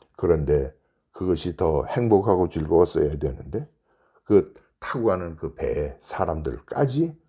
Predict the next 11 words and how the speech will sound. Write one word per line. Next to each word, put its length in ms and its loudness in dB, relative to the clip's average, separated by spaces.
어려움을 540 -4
당합니다. 1000 -14
죽을 340 -4
위기가 400 0
당한 380 -12
거예요. 180 -20
편을 320 4
뽑았는데 720 4
요나가 460 -2
걸린 340 -14
거예요. 240 -20